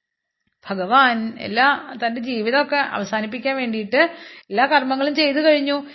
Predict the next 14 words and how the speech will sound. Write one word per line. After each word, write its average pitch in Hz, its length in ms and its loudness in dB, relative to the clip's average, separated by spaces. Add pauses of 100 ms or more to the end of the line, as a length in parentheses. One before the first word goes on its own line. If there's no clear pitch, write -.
(200)
ഇനി 240 100 -6
ഭഗവാനിലേക്ക് 269 920 2
തന്റെ 269 180 -2
മനസ്സിനെയും 240 520 -2
ശരീരത്തിനെയും 233 1000 -2 (400)
ലയിപ്പിക്കണം 233 600 0
എന്ന് 233 120 0
വിചാരിച്ചുകൊണ്ട് 208 800 0 (360)
എന്ത് 196 120 -6
ചെയ്തു 226 180 -2
എന്നറിയോ? 269 560 0 (300)
ഭഗവാനെ 180 440 -2
ആരാധിക്കാൻ 185 760 0
വേണ്ടിയിട്ട് 185 600 0